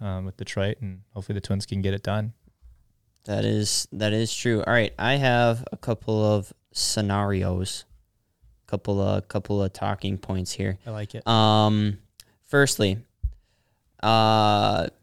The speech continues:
Speaker 2: All-Star voting is happening. If you wanna get your favorite players to the All-Star game, we're down to the final. So it's the top two at each position, plus then, like, the top six outfielders to try to get them as All-Star starters,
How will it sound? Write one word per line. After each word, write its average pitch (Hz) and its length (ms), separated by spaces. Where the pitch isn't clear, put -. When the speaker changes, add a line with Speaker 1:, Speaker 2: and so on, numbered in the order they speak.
Speaker 2:
All-Star 120 400
voting 117 400
is 110 100
happening. 107 480
If 107 180
you 110 80
wanna 104 180
get 104 200
your 110 80
favorite 107 300
players 107 340
to - 60
the 107 100
All-Star 101 380
game, 101 340
we're 101 100
down 98 300
to - 100
the 98 80
final. 117 420
So 104 240
it's - 180
the 101 140
top - 500
two 135 380
at 123 200
each 120 260
position, 107 540
plus 101 240
then, 101 220
like, 101 140
the - 80
top 101 280
six - 240
outfielders 95 600
to - 100
try 98 200
to 98 120
get 98 180
them 98 180
as 95 360
All-Star 139 420
starters, 131 580